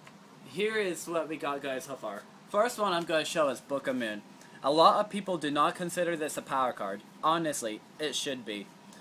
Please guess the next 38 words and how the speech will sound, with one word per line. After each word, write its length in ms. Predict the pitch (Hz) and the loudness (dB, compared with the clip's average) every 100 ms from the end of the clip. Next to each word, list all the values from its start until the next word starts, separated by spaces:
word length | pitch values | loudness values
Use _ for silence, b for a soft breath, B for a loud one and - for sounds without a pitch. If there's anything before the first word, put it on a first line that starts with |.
| B - | B 2
Book 180 | 180 196 | 2 4
of 120 | 208 | 2
Moon 200 | 202 190 | 2 2
allows 380 | 156 151 151 156 | 4 6 6 4
you 100 | 156 | -2
to 60 | |
play 240 | - 156 160 | -2 0 2
around 260 | 156 147 | 2 2
Effect 380 | 135 - 151 151 | 0 0 -2 0
Veiler, 500 | 175 175 175 180 175 160 | 0 2 2 0 -2 -4
allows 380 | 156 135 139 143 | 0 2 2 -2
you 80 | 143 | -6
to 40 | |
play 220 | 156 143 | 0 0
a-, 80 | 135 123 - | 0 -4 -10
around 300 | 147 139 131 | -2 0 0
a 60 | |
bunch 260 | 113 139 143 | -2 -2 -2
of 100 | 135 | -4
basic 440 | 131 143 - 170 | -4 -2 -4 -6
traps, 360 | - 160 151 151 | -2 0 0 -2
install 360 | 139 147 127 117 | -8 0 0 0
cards. 400 | 113 104 107 - - B B B B - | -4 -8 -8 -18 -20 B B B B -2
It's 220 | 156 156 - | 0 0 0
a 100 | 139 | 0
really 300 | 143 170 180 | 2 0 0
nice 300 | 165 165 - | 0 -2 -4
card 360 | 175 165 170 | 2 2 2
whenever 300 | 160 151 147 | 0 -2 -2
you 120 | 143 | -2
need 180 | 147 175 | -2 0
it. 160 | 190 - | 0 -2
It's 140 | 127 | 0
also 380 | 143 139 - 147 | 2 2 0 -2
a 40 | 127 | -2
defensive 540 | 123 139 139 165 - | -2 -4 -2 -6 -4
play. 320 | 170 156 160 - B B B B B - - | 0 0 0 -10 B B B B B -14 -2
It's 220 | 165 - | -2 -2